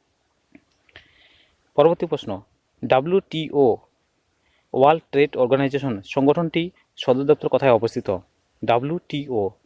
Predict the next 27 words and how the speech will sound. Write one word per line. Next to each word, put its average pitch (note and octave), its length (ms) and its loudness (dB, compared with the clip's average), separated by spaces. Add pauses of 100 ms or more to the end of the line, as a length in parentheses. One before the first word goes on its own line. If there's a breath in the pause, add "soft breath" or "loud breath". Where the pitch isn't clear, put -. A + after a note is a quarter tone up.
(160)
সংগঠনটির C#3 600 2
সদর B2 280 0
দপ্তর C#3 420 2 (600)
কোথায় C3+ 240 2
অবস্থিত? A#2 480 2 (240)
দপ্তর A#2+ 280 -2
কোথায় C3+ 240 2
অবস্থিত? G#2+ 400 -2 (280)
আনসার C3 300 2
হবে D#3 140 2
অপশন E3+ 420 2 (520)
খ, C3+ 260 4 (240)
জেনিভা। A2+ 480 -4 (600)
পরবর্তী C#3 320 2
প্রশ্ন, A#2+ 320 -4 (1500 soft breath)
ভারতীয় F#3 920 4
সংবিধানে D3 640 2
কত B2+ 180 2
নম্বর C#3+ 340 2
ধারায় A2 460 0
পঞ্চায়েত C3+ 400 0
ব্যবস্থা A2+ 460 4
সম্পর্কে A#2 500 0
উল্লেখ A2+ 260 2
আছে? G2+ 300 -6 (560)
ভারতীয় D#3+ 440 -2
সংবিধানের B2+ 640 0